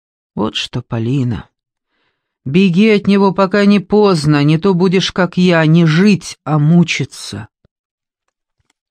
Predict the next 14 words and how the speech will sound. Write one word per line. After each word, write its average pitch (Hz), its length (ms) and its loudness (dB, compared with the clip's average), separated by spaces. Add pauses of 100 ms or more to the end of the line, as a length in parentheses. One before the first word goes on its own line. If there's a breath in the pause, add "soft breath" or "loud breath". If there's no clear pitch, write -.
(1600)
Ее 180 340 4
слова 233 380 2
произвели 202 480 0
впечатление. 139 840 -2
Я 160 160 0
вспомнила 180 580 0
пророчество 165 760 -2
Руфины, 160 680 -2 (920 soft breath)
и 147 100 -6
тоска 196 560 -2
навалилась 175 680 0
с - 140 -10
новой 151 360 2
силой. 120 560 -8